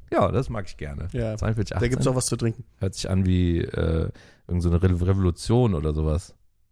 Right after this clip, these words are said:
Speaker 1: Ja? Nicht? Keine Ahnung. Ähm, was steht an noch in den nächsten Wochen? Irgendwas Spektakuläres, worauf du dich besonders freust? Bei uns auf dem Schreibtisch, unterm <laughs> Schreibtisch. Ähm, Umzug. Umzug, ne?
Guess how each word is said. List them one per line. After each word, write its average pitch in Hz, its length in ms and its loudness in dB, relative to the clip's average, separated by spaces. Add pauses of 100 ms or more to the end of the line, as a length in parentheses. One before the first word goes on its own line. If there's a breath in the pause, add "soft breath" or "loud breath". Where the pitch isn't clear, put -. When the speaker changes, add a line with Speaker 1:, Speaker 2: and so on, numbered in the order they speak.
Speaker 1:
Ja? 117 240 0 (180)
Nicht? - 280 -2 (1120)
Keine - 260 -14
Ahnung. - 200 -14 (360 loud breath)
Ähm, 107 320 6
was 120 120 6
steht 127 140 6
an 147 160 2
noch 160 160 4
in 139 80 0
den 139 100 2
nächsten 139 240 -2
Wochen? 160 180 2
Irgendwas 127 280 4
Spektakuläres, 127 720 2
worauf 101 160 2
du - 80 -2
dich 110 120 -2
besonders 110 340 2
freust? - 480 -2 (580)
Bei 104 80 4
uns 101 100 6
auf 95 80 8
dem 90 40 6
Schreibtisch, 113 440 2
unterm 117 300 4
<laughs> - 0 -
Schreibtisch. - 640 2 (380 loud breath)
Ähm, 104 500 4
Umzug. 123 560 0 (760)
Umzug, 98 300 2
ne? 104 180 2